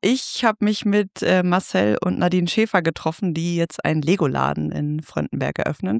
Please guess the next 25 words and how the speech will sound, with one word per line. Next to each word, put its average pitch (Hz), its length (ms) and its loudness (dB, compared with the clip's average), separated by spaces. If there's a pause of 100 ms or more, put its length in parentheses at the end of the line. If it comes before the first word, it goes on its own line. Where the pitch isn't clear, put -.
(440)
Und 180 440 2
das 170 140 2
fand 175 160 2
ich 180 60 2
irgendwie 185 180 0
super 170 220 -4
schön. 202 240 2
Einerseits, 175 520 2
weil 156 540 0 (140)
alles 170 340 -4
war 143 140 -2
voll 156 160 -4
mit 156 160 -6
Lego, 180 240 0
man 156 160 -2
konnte 156 240 -6
so 156 100 -8
durch 165 140 -12
diese 151 200 -10
Kisten - 460 -12
wühlen 165 300 -4
und - 120 -8
das 165 120 -10
war - 120 -2
irgendwie - 360 -8